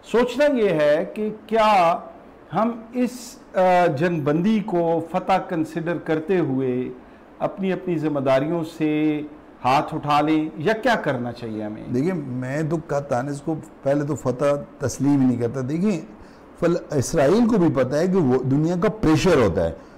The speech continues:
Speaker 2: वो पूरे एक दो साल planning करता है और उसकी planning accordingly, मतलब दिनों और घंटों में मुहित होती है और फिर उसके बाद वो दुनिया को, अ, अ, उनके ऊपर एक, उनको oblige करता है कि जी हमने आपके कहने पे जंगबंदी कर दी।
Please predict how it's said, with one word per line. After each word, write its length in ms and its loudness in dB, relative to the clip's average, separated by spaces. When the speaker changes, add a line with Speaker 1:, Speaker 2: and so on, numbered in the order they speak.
Speaker 2:
वो 300 4
पूरे 480 4
एक 80 4
दो 220 4
साल 160 2
planning 500 2
करता 260 0
है 60 2
और 360 2
उसकी 380 2
planning 500 0
accordingly, 840 2
मतलब 200 2
दिनों 300 2
और 80 4
घंटों 300 4
में 100 4
मुहित 280 4
होती 240 2
है 100 -2
और 100 4
फिर 160 2
उसके 220 2
बाद 180 2
वो 100 4
दुनिया 500 2
को, 480 4
अ, 40 0
अ, 1120 2
उनके 220 2
ऊपर 240 4
एक, 160 4
उनको 240 2
oblige 500 4
करता 300 2
है 80 4
कि 80 2
जी 100 4
हमने 300 4
आपके 240 4
कहने 280 0
पे 120 2
जंगबंदी 500 4
कर 100 4
दी। 200 0